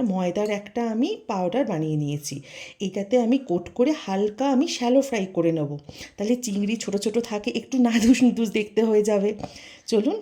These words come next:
দেখাই কি করে করছি। দেখুন চিংড়িগুলোকে এরকমভাবে হালকা হালকা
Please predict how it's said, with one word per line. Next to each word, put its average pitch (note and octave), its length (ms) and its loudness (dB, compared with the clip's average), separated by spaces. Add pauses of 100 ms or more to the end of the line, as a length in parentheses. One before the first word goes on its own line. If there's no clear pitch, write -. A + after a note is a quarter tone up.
(120)
দেখাই G3 400 0 (100)
কি G#3+ 140 -6
করে G3+ 160 0
করছি। - 420 -6 (2250)
দেখুন A3 260 -6 (140)
চিংড়িগুলোকে A3 680 -6
এরকমভাবে G#3 440 -6
হালকা F#3 320 -8
হালকা G#3 300 -8